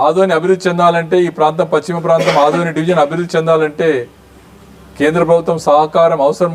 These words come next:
కాబట్టి, ఇక్కడ పార్థసారథి గారికి మంత్రివర్గంలో చోటు కల్పించినట్లయితే మా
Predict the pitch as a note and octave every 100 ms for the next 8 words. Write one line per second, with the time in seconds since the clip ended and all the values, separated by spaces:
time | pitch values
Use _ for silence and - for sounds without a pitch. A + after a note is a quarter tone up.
0 | D#3+ D#3 D3+ D#3 F#3 - - - - -
1 | - - - - - - E3 D#3 D3+ E3
2 | - F#3+ F3 F3+ E3 E3 D#3+ E3+ C#3+ G#2+
3 | - - - - - C#3+ D3+ F3+ F3 E3+
4 | F3 F3 E3 A#2 - - - - - D3+
5 | E3 F3+ D#3+ E3 E3 E3+ D#3 D#3 D3+ E3
6 | C3 A#2 - - - A#2+